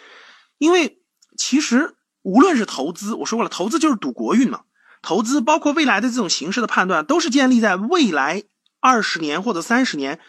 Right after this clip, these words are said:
国家的发展的一个基础上的，所以这个判断是相当重要的。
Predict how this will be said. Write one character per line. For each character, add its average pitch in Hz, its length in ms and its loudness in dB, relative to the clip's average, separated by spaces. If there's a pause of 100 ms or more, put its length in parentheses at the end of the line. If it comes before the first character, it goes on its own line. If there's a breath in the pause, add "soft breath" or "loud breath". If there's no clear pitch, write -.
(160 soft breath)
国 170 180 2
家 262 200 2
的 247 80 -2
发 285 300 2
展 175 160 0
的 139 80 -4
一 165 40 -4
个 180 80 -4
基 233 220 2
础 - 180 -4
上 110 200 -8
的， - 160 -18 (800 soft breath)
所 - 160 4
以 359 60 6
这 381 220 2
个 277 80 6
判 240 200 4
断 220 140 4
是 175 100 -6
相 240 260 2
当 311 160 6
重 220 140 0
要 110 160 -6
的。 90 140 -16